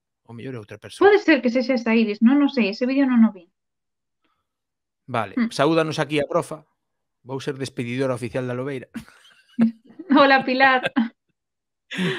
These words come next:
Speaker 1: Moi boas, Pilar, benvida. Ai, no, aquí nunca se chega tarde, muller. Pois hai un
Speaker 2: Ujú.
Speaker 1: ca-, hai un anaco estábamos falando de chocolates e de, e de cousas larpeiras. Agora estábamos
Speaker 2: Sí.
Speaker 1: xa falando de, de cousas que ve ou escoita aquí a, a, a Noemí.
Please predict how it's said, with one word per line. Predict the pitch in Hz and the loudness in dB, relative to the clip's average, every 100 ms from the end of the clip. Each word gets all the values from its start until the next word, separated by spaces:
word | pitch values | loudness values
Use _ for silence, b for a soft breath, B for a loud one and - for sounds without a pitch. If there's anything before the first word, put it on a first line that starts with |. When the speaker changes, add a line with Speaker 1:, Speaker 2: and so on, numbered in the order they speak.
| 151 262 - | -8 -16 -2
Speaker 1:
Moi | 170 160 | 2 4
boas, | 147 123 | 4 2
Pilar, | - 139 127 | -2 -2 -2
benvida. | 117 123 131 120 107 101 | -2 -2 -2 -2 -4 -10
Ai, | - 139 | -8 -6
no, | 135 160 165 - | -4 -4 -4 -6
aquí | 185 175 196 | -10 -6 -4
nunca | 151 131 | -2 -4
se | 123 | -6
chega | 107 113 107 | -8 -8 -6
tarde, | 113 98 | -8 -8
muller. | 92 104 92 _ b b b b | -14 -14 -16 _ b b b b
Pois | - 156 | -6 -2
hai | - 214 | 2 2
un | 214 | 4
Speaker 2:
Ujú. | |
Speaker 1:
ca-, | 233 | 2
hai | 185 208 | 6 6
un | 220 | 6
anaco | 233 226 | 4 2
estábamos | 214 208 208 | 2 2 2
falando | 196 202 190 | 0 2 0
de | |
chocolates | 151 143 143 165 131 123 | -2 -2 0 0 -2 -8
e | 131 | -6
de, | 123 120 113 | -6 -6 -6
e | 131 | -8
de | 131 | -4
cousas | 147 151 139 | -2 -2 -4
larpeiras. | 104 - 107 87 90 | -6 -4 -6 -6 -12
Agora | 110 127 156 160 | -10 -6 -4 -4
estábamos | - 165 156 - | -4 -4 -4 -4
Speaker 2:
Sí. | |
Speaker 1:
xa | 151 | -6
falando | - 151 160 165 | -6 -8 -6 -6
de, | 151 120 110 | -6 -6 -8
de | 113 | -10
cousas | - 143 151 | -6 -4 -6
que | - 123 | -8 -6
ve | 139 147 | -2 -2
ou | 143 131 | -2 -4
escoita | 117 - 139 127 139 135 | -6 -4 -4 -4 -6 -6
aquí | 110 - 127 123 | -8 -12 -8 -8
a, | 107 92 85 | -8 -12 -14
a, | - 104 92 90 71 | -16 -16 -16 -20 -20
a | - 110 | -14 -10
Noemí. | 117 104 107 107 | -6 -6 -6 -8